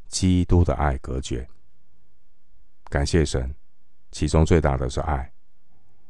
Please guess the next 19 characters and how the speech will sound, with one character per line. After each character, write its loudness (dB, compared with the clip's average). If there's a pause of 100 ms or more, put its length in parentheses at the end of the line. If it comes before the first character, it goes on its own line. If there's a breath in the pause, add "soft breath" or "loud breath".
(1700)
基 10
督 12
徒 10 (320)
走 4 (140)
信 8
心 6
的 6
道 6
路， 2 (1600)
但 10
人 8
的 10
信 8
心 4 (720)
偶 8
尔 8
会 6
软 2
弱。 0